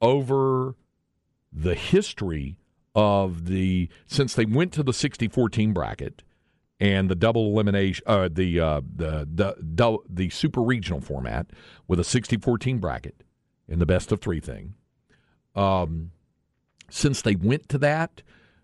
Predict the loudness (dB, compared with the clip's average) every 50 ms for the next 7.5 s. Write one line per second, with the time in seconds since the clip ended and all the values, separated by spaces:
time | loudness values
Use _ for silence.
0 | _ _ _ _ _ _ _ _ _ -2 2 2 4 4 4 2 2 2 4 4
1 | 4 2 0 -2 -4 0 2 2 4 4 2 2 2 2 2 2 2 2 0 -2
2 | 0 0 0 0 2 2 0 0 0 2 0 2 2 2 2 2 2 2 2 2
3 | 2 0 -2 -4 -4 -6 -6 0 0 2 2 2 -2 -4 -6 -8 -10 -14 _ _
4 | _ _ _ _ _ _ _ -2 -2 0 2 2 2 0 2 2 0 0 0 -2
5 | -8 -6 -4 -2 0 0 -2 -2 -4 -6 -4 -4 -2 -4 -4 -4 -4 -4 -6 -6
6 | -6 -8 -8 -6 -6 -6 -8 -10 -6 -2 0 2 2 2 0 -2 -2 -6 -8 -6
7 | -4 -4 -2 -2 -2 -2 -2 -4 -4 -8